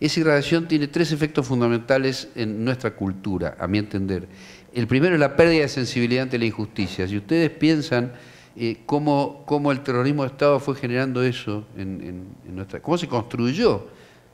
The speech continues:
eh, cómo se construye hoy a partir de la limitación de los medios de comunicación. Cómo comienza a haber discursos hegemónicos. En aquella época veíamos los stickers, los, los que pasamos los sesenta años,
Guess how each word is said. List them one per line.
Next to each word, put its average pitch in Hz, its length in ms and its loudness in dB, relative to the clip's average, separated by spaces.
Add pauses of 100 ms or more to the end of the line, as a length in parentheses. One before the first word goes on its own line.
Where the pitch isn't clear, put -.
(140)
eh, 104 320 -2
cómo 202 200 2
se - 160 -2
construye 156 600 0
hoy 202 180 6
a 156 140 0
partir 123 580 0 (260)
de 117 120 -4
la 120 100 2
limitación 123 680 0
de 147 80 0
los 123 120 0
medios 180 200 0
de 143 60 -2
comunicación. 117 840 -6 (1040)
Cómo 202 260 2
comienza 180 440 2
a 156 40 2
haber 196 180 2
discursos 185 480 -2
hegemónicos. 143 760 -4 (240)
En 147 160 -2
aquella 190 480 4
época 165 560 2
veíamos 208 400 4
los 131 140 0
stickers, 131 580 -2
los, 117 240 -2
los 107 160 -6
que 113 160 -6 (260)
pasamos 185 360 -4
los 143 100 -6
sesenta 147 340 -10
años, 120 200 -4